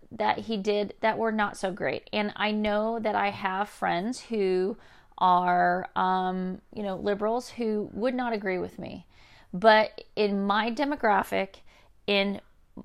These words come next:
what affects me, what that previous president did fucked my life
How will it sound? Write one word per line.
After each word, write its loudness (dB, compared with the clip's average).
what 4
affects 0
me, -2
what 2
that -2
previous -2
president -4
did 0
fucked -2
my 0
life -8